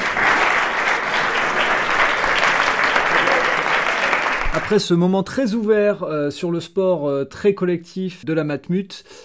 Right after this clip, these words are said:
je pars, euh, vers la conférence Comment rapporter des médailles aux Jeux. Euh, j'enchaîne ensuite sur l'autre conférence Handicap, l'enjeu de l'intégration dès l'enfance, où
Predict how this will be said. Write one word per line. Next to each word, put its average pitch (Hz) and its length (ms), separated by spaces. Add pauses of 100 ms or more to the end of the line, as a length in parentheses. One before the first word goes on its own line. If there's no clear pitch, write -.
je 123 180
pars, - 480 (140)
euh, 131 360
vers 143 440
la 131 260
conférence 185 880
Comment 190 300
rapporter 156 420
des 147 120
médailles 139 340
aux 135 100
Jeux. 139 280 (360)
Euh, 123 460
j'enchaîne 180 500
ensuite 180 480
sur - 640 (160)
l'autre 190 420
conférence 180 840 (240)
Handicap, 196 680
l'enjeu 190 640
de 151 160
l'intégration 170 680
dès 170 200
l'enfance, 170 580 (480)
où 233 360